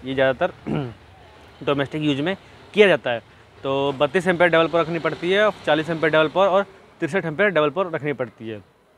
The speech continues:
ये जो, जो एमसीबी जो series है ये normally जो domestic area में जो <clears throat>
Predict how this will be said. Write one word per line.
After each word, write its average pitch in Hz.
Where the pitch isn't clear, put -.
ये 143
जो, 147
जो 143
एमसीबी 147
जो 160
series 156
है 196
ये 147
normally 151
जो 160
domestic 143
area 160
में 156
जो 156
<clears throat> 139